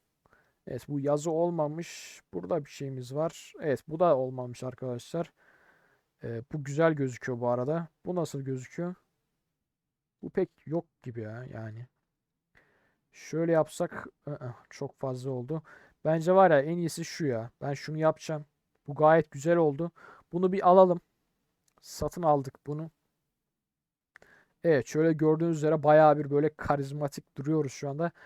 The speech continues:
Şu saçımızı da güzel bir şekilde yapsak. Mesela şu sakalı boya-, boyayamıyor muyuz? Saç boyama varmış. Evet, yüz boyası.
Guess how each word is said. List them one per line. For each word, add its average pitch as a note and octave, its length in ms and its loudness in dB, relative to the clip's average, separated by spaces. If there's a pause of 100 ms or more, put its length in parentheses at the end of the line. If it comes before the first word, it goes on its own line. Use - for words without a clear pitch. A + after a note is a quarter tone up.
(180)
Şu - 180 -14
saçımızı F3 580 -2
da F#3+ 100 8
güzel E3+ 320 2
bir D#3+ 60 -6
şekilde D#3+ 300 -6
yapsak. E3+ 460 0
Mesela D#3 320 -2
şu D3+ 140 -12
sakalı E3 420 -6
boya-, D3+ 280 -2 (380)
boyayamıyor C#3 580 -4
muyuz? B2+ 440 -16 (640)
Saç - 440 -6
boyama D3+ 400 -2
varmış. C#3+ 500 -6 (120)
Evet, B2+ 340 -6
yüz C#3 300 -12
boyası. C3+ 540 -6